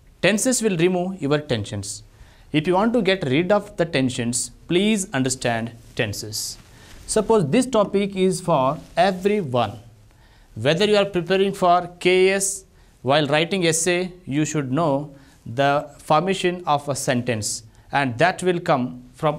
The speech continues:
understanding the tenses. Tenses topic ಅರ್ಥ ಆಗದೇ ಇದ್ರೆ, ಕೆ ಎಸ್ ಮೇನ್ಸ್ ಆಗಿರ್ಬೋದು, ಐ ಎಸ್ ಮೇನ್ಸ್ ಆಗಿರ್ಬೋದು, ಅದು ಬ್ಯಾಂಕಿಂಗ್ ಆಗಿರ್ಬೋದು, ಟೀಚರ್ಸ್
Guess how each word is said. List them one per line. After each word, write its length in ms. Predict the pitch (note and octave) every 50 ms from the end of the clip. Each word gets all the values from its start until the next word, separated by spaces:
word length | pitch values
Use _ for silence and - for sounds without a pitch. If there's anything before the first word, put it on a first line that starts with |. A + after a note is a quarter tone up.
| C#3+ D3+
understanding 680 | D3+ E3 D#3+ - - F3+ E3+ E3 C#3+ B2+ B2+ B2+ - -
the 140 | B2 B2 C#3
tenses. 540 | C3 - - A#2+ A2 G2+ - - G#2+ G2+ - - - - - _ _ _ - - - - - _ _ _ -
Tenses 420 | F#3 G3+ G#3+ G3 - B3+ B3 B3+ - G3+
topic 300 | G3 F#3+ - A3+ A3 - E3
ಅರ್ಥ 160 | E3 E3+ - G3+ G3+ - D#3 D3
ಆಗದೇ 240 | D3 D3 D#3 F3+ F3 C#3+
ಇದ್ರೆ, 240 | A#2 A2+ A#2 A2 G#2+ A2+ - - - - - _ _ _ _ _ _ _ -
ಕೆ 100 | C#3+ D3 D3+ D#3
ಎಸ್ 120 | D#3 D#3 - C3+ C#3+
ಮೇನ್ಸ್ 180 | E3 F3 E3 F3+ E3+
ಆಗಿರ್ಬೋದು, 440 | D#3+ D#3+ D#3 D#3 D#3+ D#3+ D#3 E3+ E3+ E3+ - C3+ B2
ಐ 20 | C3 C3+ C3
ಎಸ್ 100 | B2+ - - A#2+ B2
ಮೇನ್ಸ್ 220 | B2+ B2+ B2+ - A#2+
ಆಗಿರ್ಬೋದು, 480 | G#2+ A2 A2 A2 G2+ A2 G#2+ G#2+ B2 C3+ C#3+ - - - C#3
ಅದು 100 | C3+ B2+ A#2
ಬ್ಯಾಂಕಿಂಗ್ 340 | C3 C3+ C3+ C3+ F3 F3+ D#3+ D#3
ಆಗಿರ್ಬೋದು, 460 | D3 D3 D3 C#3+ C#3 C#3+ C#3+ C#3+ D#3+ D#3+ D#3 - -
ಟೀಚರ್ಸ್ 340 | D3 C#3+ D3 E3+ E3 D#3+